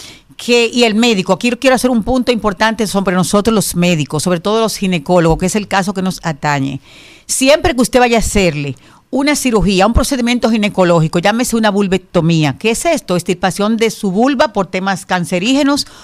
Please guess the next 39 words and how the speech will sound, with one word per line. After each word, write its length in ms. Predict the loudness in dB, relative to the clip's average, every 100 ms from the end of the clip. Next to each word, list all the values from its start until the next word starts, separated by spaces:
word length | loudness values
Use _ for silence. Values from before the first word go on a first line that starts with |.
| -20 -20 _ 0
o 180 | 0
temas 380 | 4 2 2 -2
sexua-, 400 | -2 -2 -2 0 0
o 80 | -2
temas 520 | 2 2 2 0 -4 0
ginecológicos, 920 | 0 2 2 4 2 2 0 -2 -4 -16 _
que 80 | -2
hay 100 | 0
que 80 | 0
hacer 180 | -2 -2
una 160 | 0
cirugía 460 | -2 0 0 0 0
en 80 | -2
su 160 | -2
vulva 460 | -2 0 0 0 -2 -10 -20 -20 _
o 140 | -2 0
en 100 | 0
sus 220 | -4 -6 -2
ovarios, 520 | 2 2 2 0 -2
extirparse 680 | -4 -4 -2 0 -2 -2 -4
lo 80 |
que 80 | -4
son 140 | -2 0
las 160 | 0
gónadas 340 | 0 0 0 -2
productoras 460 | -2 -4 -2 -2
de 60 | 0
las 180 | 0 0
hormonas 380 | 0 0 0 -2
que 100 | -2
nos 80 |
mantienen 460 | -2 -4 -4 -4 -4
linda 320 | -2 0 0
con 100 | 0
los 160 | -4 -6
estrógenos 440 | -10 -6 -4 -2
y 20 | -2
la 120 | -4
progesterona. 680 | -4 -6 -6 -2 0 -2